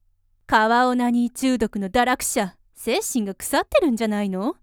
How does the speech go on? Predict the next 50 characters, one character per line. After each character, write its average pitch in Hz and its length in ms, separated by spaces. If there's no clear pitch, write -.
堕 208 120
落 277 260
し - 100
き 311 120
っ 294 40
て - 160
る 240 100
ん 226 60
じ 220 60
ゃ 226 40
な 247 140
い 269 80
の？ 254 320
川 247 440
オ 311 60
ナ 285 160
ニ 220 240
ー 220 40
し - 160
す 277 160
ぎ 269 120
る 277 120
と、 233 280
あ 311 180
ん 349 60
た 330 120
み 269 140
た 247 160
い 240 60
な 226 120
キ 269 200
モ 294 160
い 269 40
社 294 200
会 285 240
の 226 100
役 214 220
立 339 160
た 320 120
ず 254 80
の 226 120
ゴ 220 160
ミ 294 100
が 311 120
で 254 120
き 302 140
る 339 120
ん 294 60
だ 269 140
ね。 302 280